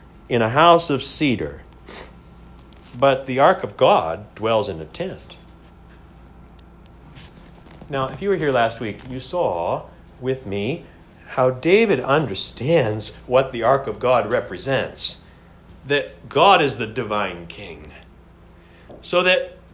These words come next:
David is questioning here the appropriateness of the humble tent for the ark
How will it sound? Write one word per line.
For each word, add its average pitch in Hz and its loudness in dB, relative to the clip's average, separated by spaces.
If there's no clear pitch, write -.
David 180 2
is 151 -4
questioning 180 0
here 143 0
the 160 -4
appropriateness 135 -2
of 127 -2
the 135 2
humble 147 0
tent 139 -4
for 120 -10
the 120 -2
ark 254 2